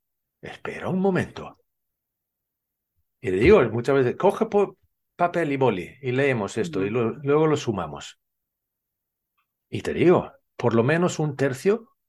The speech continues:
Speaker 1: no está declarado. Con lo
Speaker 2: Claro,
Speaker 1: cual
Speaker 2: bueno, es que decla-, claro, a ver, las etiquetas de pienso declaran lo que están o-, obligados, que es eso.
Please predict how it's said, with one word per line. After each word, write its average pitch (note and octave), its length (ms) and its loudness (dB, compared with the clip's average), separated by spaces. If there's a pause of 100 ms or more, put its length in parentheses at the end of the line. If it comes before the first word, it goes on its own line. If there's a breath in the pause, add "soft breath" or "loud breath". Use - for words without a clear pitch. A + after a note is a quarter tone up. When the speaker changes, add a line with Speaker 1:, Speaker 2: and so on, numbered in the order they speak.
(360)
Speaker 1:
no C3 160 0
está F2 220 -4
declarado. - 480 -16 (1400)
Con - 160 -8
lo F#3 60 0
Speaker 2:
Claro, D#3+ 60 -2
Speaker 1:
cual D#3 180 -4
Speaker 2:
bueno, D3+ 160 -12 (320)
es E3 100 -16
que D#3 80 -6
decla-, D3+ 300 -8
claro, D#3 440 0
a D3+ 60 -4
ver, D#3+ 160 0
las C3+ 200 -4
etiquetas D#3 500 -4
de D#3 80 -2
pienso D#3+ 300 -6
declaran D#3+ 460 0
lo D#3 80 -8
que D3+ 80 -14
están D3+ 300 -4
o-, C#3 300 -6
obligados, - 520 -8
que D#3+ 120 -10
es D3+ 80 -12
eso. D3+ 200 -12